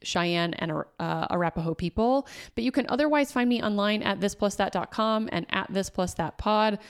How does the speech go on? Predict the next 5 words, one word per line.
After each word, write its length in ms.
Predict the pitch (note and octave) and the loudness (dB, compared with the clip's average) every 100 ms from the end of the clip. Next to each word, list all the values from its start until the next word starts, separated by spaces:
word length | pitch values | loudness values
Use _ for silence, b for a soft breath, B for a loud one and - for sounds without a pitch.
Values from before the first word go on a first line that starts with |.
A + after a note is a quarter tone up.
| B B | B B
across 340 | - - E3 | -6 -2 -2
social 260 | - D#3 E3 | 0 -2 0
media, 520 | G3+ A3+ G#3+ G#3 G#3 - B B B - | 0 2 4 4 2 -2 B B B -2
mostly 280 | G#3+ - | 0 0
just 400 | G3 F#3 - - | 0 0 0 -6